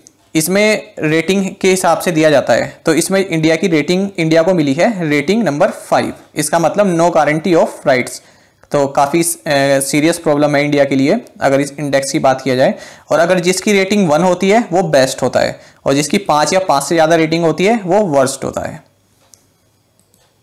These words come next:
ग्लोबल इकोनॉमिक फ्रीडम इंडेक्स ट्वेंटी ट्वेंटी, तो इसे जारी किया है फ्रेजर इंस्टीट्यूट, जो कि कौन-, अ, कनाडा में है, और हांगकांग की इसमें फर्स्ट रैंक है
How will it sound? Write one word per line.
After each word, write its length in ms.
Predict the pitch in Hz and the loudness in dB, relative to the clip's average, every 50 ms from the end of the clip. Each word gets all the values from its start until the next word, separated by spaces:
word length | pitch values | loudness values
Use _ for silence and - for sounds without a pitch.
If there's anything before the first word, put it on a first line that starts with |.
| _ _ _ _ _ _ _ _ _ _ _ _ _ _ _ - 160 | _ _ _ _ _ _ _ _ _ _ _ _ _ _ _ -12 -4
ग्लोबल 420 | 156 160 175 196 196 233 240 247 - | 0 2 2 4 4 2 0 0 -2
इकोनॉमिक 440 | - - 196 190 202 208 233 220 - | 0 0 2 2 2 2 0 -2 -4
फ्रीडम 380 | - - 160 156 156 180 185 180 - 170 | -4 -2 0 2 2 0 -2 -2 -4 -2
इंडेक्स 380 | 160 156 160 170 175 - - | -2 0 0 -2 -2 -2 -2
ट्वेंटी 280 | - 160 151 151 185 185 | -2 -2 0 0 0 0
ट्वेंटी, 460 | 185 170 143 117 113 - 113 127 131 - _ _ _ _ _ - | 0 0 -2 -2 -2 -6 -8 -10 -10 -16 _ _ _ _ _ -6
तो 80 | 156 | -6
इसे 260 | - - 165 165 190 190 | -2 -2 -2 0 2 2
जारी 220 | 190 175 180 190 | 2 2 2 0
किया 160 | 185 175 175 | 2 2 4
है 80 | 180 202 | 4 2
फ्रेजर 400 | 196 - 156 151 147 180 180 - | 2 0 -2 0 2 0 0 0
इंस्टीट्यूट, 440 | - 165 156 - 165 160 196 202 185 | 0 -4 -2 -2 -2 0 0 0 0
जो 160 | 156 143 135 | 0 0 0
कि 120 | 143 165 | 0 0
कौन-, 280 | 156 - 147 143 - - | 0 -2 -4 -4 -2 -2
अ, 180 | 147 143 143 135 139 | 0 0 0 0 0
कनाडा 320 | 147 143 139 135 135 143 147 | 0 0 0 2 2 2 0
में 100 | 160 160 | 0 0
है, 260 | 190 226 247 - - - - - - | 0 0 -2 -4 -8 -20 -10 -4 -2
और 80 | 143 143 | 0 0
हांगकांग 480 | - 175 147 151 156 156 165 160 170 165 | 2 2 2 2 2 2 0 0 0 0
की 80 | 180 | -2
इसमें 200 | 170 160 - 196 | -2 -2 -2 -4
फर्स्ट 340 | 190 - - 127 - - - | -2 -2 -2 -2 -2 -2 -2
रैंक 220 | 143 139 139 135 | -2 -2 -2 -2
है 180 | 196 254 269 | -2 -2 -4